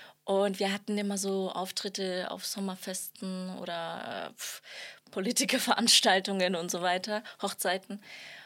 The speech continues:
Und das war schon mit, lass mich lügen, mit sechzehn haben wir da angefangen,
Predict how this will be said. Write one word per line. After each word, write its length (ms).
Und 160
das 220
war 120
schon 340
mit, 580
lass 200
mich 180
lügen, 440
mit 100
sechzehn 440
haben 120
wir 80
da 80
angefangen, 520